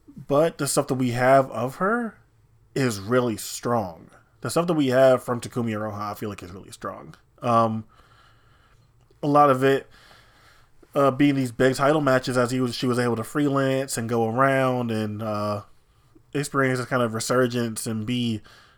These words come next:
a big, and be a big, uh, name in these promotions, kind of feeling like Maiko Satomura, uh, esque in, in, in, so, in some ways. Uh,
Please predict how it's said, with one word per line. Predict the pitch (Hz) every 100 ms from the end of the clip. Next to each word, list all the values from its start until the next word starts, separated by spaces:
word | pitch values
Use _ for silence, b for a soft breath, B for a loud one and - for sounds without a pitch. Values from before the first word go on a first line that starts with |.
| -
a | 110
big, | - 123 120
and | 120 117
be | 123
a | 113
big, | 98 127 127 120 117 123 -
uh, | 131 117 110 107
name | 110 123 139 98 95 - _ _ _ _ -
in | 160
these | 143 131
promotions, | 123 147 143 110
kind | 147
of | 143
feeling | 151 139
like | 120
Maiko | 110 123 - 123
Satomura, | - 117 104 113 117 95 90 _ _ _ 123
uh, | 113 107 -
esque | 113 107 - - _ _ _ _ - -
in, | 131
in, | 117 120
in, | 127 123
so, | 151
in | 123 127
some | 120 113
ways. | 107 101 95 98
Uh, | 107 110